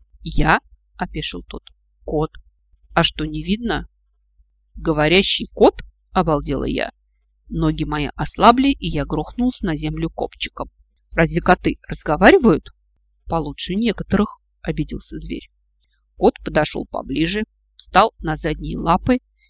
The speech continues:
и отвесил элегантный поклон, который сделал бы честь придворному кавалеру галантного века. «Разрешите представиться, Василий,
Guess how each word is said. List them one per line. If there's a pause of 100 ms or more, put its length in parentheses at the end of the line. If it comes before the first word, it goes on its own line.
(180)
и
отвесил (100)
элегантный
поклон, (100)
который
сделал
бы
честь
придворному
кавалеру
галантного
века. (840)
«Разрешите
представиться, (420)
Василий,